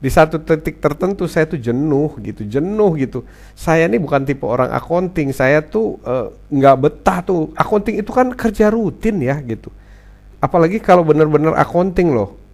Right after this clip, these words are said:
Kalau Ibu kan mungkin di distribusi ya. Kalau saya di accounting beneran gitu. Accounting tuh kalau udah kerja sampai tengah malam, sampai tengah malam, kadang-kadang begadang sampai pagi kalau lagi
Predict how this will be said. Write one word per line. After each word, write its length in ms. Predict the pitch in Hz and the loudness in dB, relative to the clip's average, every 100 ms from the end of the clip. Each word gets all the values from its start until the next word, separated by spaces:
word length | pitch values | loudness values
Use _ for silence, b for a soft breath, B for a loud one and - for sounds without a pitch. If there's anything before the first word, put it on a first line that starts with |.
| - | -12
Kalau 240 | - 113 117 | 0 0 0
Ibu 160 | 120 | -4
kan 160 | 147 190 | -2 -2
mungkin 400 | 147 135 180 - - | -2 -4 -4 -6 -6
di 80 | |
distribusi 640 | 120 117 - 107 135 160 120 | -4 -4 -6 -6 -6 -6 -4
ya. 80 | 95 | -2
Kalau 160 | 131 | -4
saya 160 | 135 208 | -2 -2
di 80 | 214 | 0
accounting 560 | 190 - 202 208 190 | -2 -2 -4 -2 -2
beneran 480 | 175 165 202 151 190 | 0 0 2 2 2
gitu. 320 | 147 95 117 - - b b b b b b - - - - - - | -4 -6 -10 -14 -20 b b b b b b -20 -20 -20 -20 -20 -6
Accounting 480 | 151 - 170 196 185 | -4 0 -2 -2 -4
tuh 80 | |
kalau 160 | - 202 | 0 0
udah 80 | 175 | 0
kerja 320 | - 160 196 | -2 0 0
sampai 240 | 196 170 | 2 -2
tengah 240 | 165 139 127 113 | -2 2 2 4
malam, 400 | 131 196 226 214 | 6 6 4 0
sampai 160 | 139 | -4
tengah 240 | 131 117 113 | -2 0 2
malam, 320 | 117 190 226 | 4 4 4
kadang-kadang 480 | 202 123 123 123 120 | 4 2 2 0 0
begadang 400 | 110 107 113 113 | 0 0 0 -2
sampai 320 | 113 104 107 | -4 -4 -2
pagi 400 | 180 185 190 208 | 0 0 -2 -2
kalau 240 | 131 117 | 0 0
lagi 80 | 104 | -2